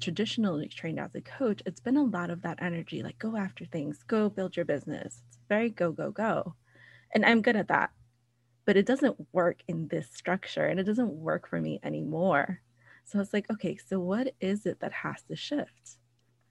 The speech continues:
And so, you know, when you think about waiting for the invitations, you're like, at first I envisioned myself, like, twiddling my thumbs, <laughs> just, like, waiting,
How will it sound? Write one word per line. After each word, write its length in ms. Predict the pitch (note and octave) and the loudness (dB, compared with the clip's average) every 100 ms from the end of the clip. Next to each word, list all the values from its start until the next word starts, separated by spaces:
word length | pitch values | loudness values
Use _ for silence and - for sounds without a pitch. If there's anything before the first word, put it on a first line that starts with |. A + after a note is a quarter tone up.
| _ - | _ 0
And 120 | G#3 | 0
so, 300 | G#3 G#3 F#3 - - - - | 4 4 4 -2 -18 -20 0
you 100 | G#3+ | 4
know, 220 | G3+ F3 | 4 2
when 180 | F#3 G3 | 2 2
you 80 | F#3+ | 2
think 200 | F#3+ B3+ | 2 2
about 180 | G3+ - | 2 2
waiting 240 | F#3 F#3+ | 2 2
for 140 | - | 0
the 100 | E3 | 0
invitations, 840 | E3 D3+ - A3 G#3+ F3 D#3+ E3 - | 0 -2 0 0 0 -4 -4 -6 -2
you're 160 | E3+ | -2
like, 300 | E3+ E3 - _ _ _ - | 0 -2 -6 _ _ _ -6
at 120 | F3 | -4
first 320 | - C4+ G#3+ - | 4 6 6 0
I 40 | |
envisioned 460 | E3 D#3+ F3 E3+ F3 | -4 2 2 2 -2
myself, 320 | E3+ E3 E3 | -2 -4 -4
like, 180 | F3+ - | -6 -8
twiddling 360 | - F#3 F#3+ F3+ | -4 0 0 0
my 160 | D#3+ - | -2 -2
thumbs, 480 | D3 G3 C4+ - - | 2 4 4 2 -6
<laughs> 60 | |
just, 220 | F#3+ - F#3+ | -4 0 0
like, 180 | A#3 | 2
waiting, 640 | F#3 F#3 G3 F#3 A#3+ D#4 | 4 4 4 4 4 4